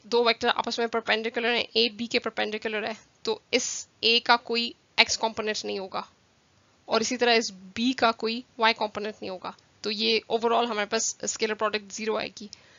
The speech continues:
अगर दो वेक्टर आपस में almost पैरेलल हैं या absolutely पैरेलल हैं, उतने ही उनके पैरेलल कॉम्पोनेंट्स आप, बड़े नंबर होंगे, वो आपस में मल्टीप्लाई होकर बड़ा नंबर बनाएंगे, हमारे पास एंड पे एक बड़ा नंबर आएगा। तो यानी स्केलर प्रोडक्ट से हमें, हम basically,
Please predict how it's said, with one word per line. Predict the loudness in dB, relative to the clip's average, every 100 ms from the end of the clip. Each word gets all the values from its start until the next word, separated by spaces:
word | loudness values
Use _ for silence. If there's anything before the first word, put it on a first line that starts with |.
| -8 2
अगर | 4 4
दो | 4 2 4
वेक्टर | 2 2 0 2
आपस | 2 2 0
में | 0 -2 -6 _ _ -2
almost | 0 2 2 4
पैरेलल | 4 4 2 0
हैं | 0
या | 4
absolutely | 2 2 -6 -4 0
पैरेलल | 0 0 -2 -2
हैं, | -2
उतने | -2 -2 0
ही | 2 0
उनके | -2 -2
पैरेलल | 0 0 0 -2
कॉम्पोनेंट्स | -2 -6 -2 -2 -2
आप, | -4 -10 -2
बड़े | 4 4
नंबर | 4 0
होंगे, | -2 0
वो | -2
आपस | -2 -4 -4
में | -4
मल्टीप्लाई | -4 -4 -4
होकर | -2 -2
बड़ा | 2
नंबर | 2 0
बनाएंगे, | -4 -4 -4
हमारे | -4 -4
पास | -6 -6 -4
एंड | -4
पे | -4 -8
एक | -2
बड़ा | 0 0
नंबर | 0 -4
आएगा। | -6 -8 -12 -20 -20 -20 -2
तो | 0
यानी | 4 4 4
स्केलर | 4 4 4
प्रोडक्ट | 4 0 0
से | 0
हमें, | 0 0 -2 _ -8
हम | 0 4
basically, | 4 2 0 -2 -4